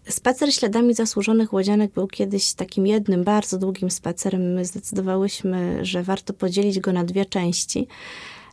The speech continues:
E, i tam są postaci bardzo różne, z bardzo różnych dziedzin, bo mamy i, e, działaczki Armii Krajowej, konspiratorki z czasów drugiej wojny światowej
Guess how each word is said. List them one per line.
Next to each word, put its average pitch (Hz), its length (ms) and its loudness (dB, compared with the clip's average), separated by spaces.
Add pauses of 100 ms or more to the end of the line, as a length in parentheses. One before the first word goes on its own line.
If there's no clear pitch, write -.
(100)
E, 202 100 4
i - 180 -2
tam 302 240 4
są 285 180 4
postaci 247 480 0
bardzo 202 540 4
różne, 175 640 2 (280)
z 185 480 -2
bardzo 220 380 2
różnych 208 380 4
dziedzin, 175 580 2
bo 190 140 2
mamy 196 440 4 (100)
i, 190 480 2
e, 175 280 -2 (560)
działaczki 202 600 0
Armii 190 320 0
Krajowej, 180 560 -4
konspiratorki 185 920 -4
z - 60 -8
czasów 185 320 -8
drugiej 185 300 -4
wojny 180 320 -2
światowej - 680 -8